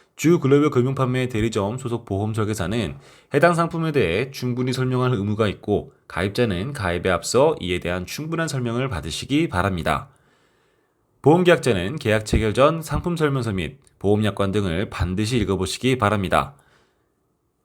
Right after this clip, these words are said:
상기 내용은 모집 종사자 개인의 의견이며 계약 체결에 따른 이익 또는 손실은 보험 계약자 및 피보험자에게 귀속됩니다.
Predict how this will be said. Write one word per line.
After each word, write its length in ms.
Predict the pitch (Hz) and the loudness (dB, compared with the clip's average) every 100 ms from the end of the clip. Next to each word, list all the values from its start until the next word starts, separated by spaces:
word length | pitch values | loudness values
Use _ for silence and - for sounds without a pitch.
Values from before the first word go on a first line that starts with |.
| _ _ - | _ _ -2
상기 220 | 165 190 | 2 6
내용은 540 | 190 160 95 113 180 | 6 4 2 0 0
모집 340 | 104 113 143 143 | 2 4 2 2
종사자 440 | 127 131 131 123 | 2 2 2 2
개인의 400 | 120 104 165 165 | 2 2 4 2
의견이며 580 | 104 101 87 85 71 - _ | 2 0 0 -2 -2 -8 _
계약 260 | 95 110 - | 0 0 2
체결에 360 | 123 117 113 | 0 2 2
따른 480 | 117 135 101 165 180 | 2 2 2 0 -2
이익 300 | 90 104 107 | 0 0 0
또는 240 | 110 110 107 | -4 -2 -4
손실은 500 | 139 135 95 71 - | -6 -4 -4 -4 -6
보험 320 | 98 101 113 | 0 2 2
계약자 400 | 107 101 92 92 | 2 2 2 -2
및 360 | 98 170 185 - | 2 2 0 -6
피보험자에게 840 | - 139 92 85 82 76 104 156 151 | -6 -4 -2 -2 -2 0 2 0 0
귀속됩니다. 720 | 107 131 101 78 76 76 | -4 -2 -2 -4 -2 -4